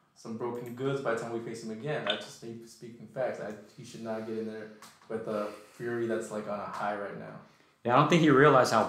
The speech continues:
Speaker 2: bad he got beat. I've sa-, I've said this,
Speaker 1: <laughs>
Speaker 2: but the way he's speaking, I don't think he realized that he had no chance in that fight, man. And he's blaming it on some costume and his corner and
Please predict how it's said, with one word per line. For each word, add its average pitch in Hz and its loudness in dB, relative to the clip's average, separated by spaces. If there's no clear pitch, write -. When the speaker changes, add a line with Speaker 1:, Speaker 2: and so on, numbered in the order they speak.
Speaker 2:
bad 117 6
he 110 -2
got 110 0
beat. 131 -4
I've 101 -6
sa-, 120 -6
I've - 0
said 147 2
this, - -2
Speaker 1:
<laughs> - -16
Speaker 2:
but 110 6
the 117 2
way 139 6
he's - 2
speaking, 107 -2
I 113 4
don't 123 4
think 135 4
he 120 2
realized 107 2
that 90 -2
he 151 4
had 104 4
no 139 8
chance 117 4
in 107 0
that 101 0
fight, 95 0
man. 104 -8
And 104 -8
he's 110 -4
blaming 117 -4
it 117 -2
on 117 0
some 107 -6
costume 117 -2
and 101 -4
his 107 -8
corner 120 0
and 101 -4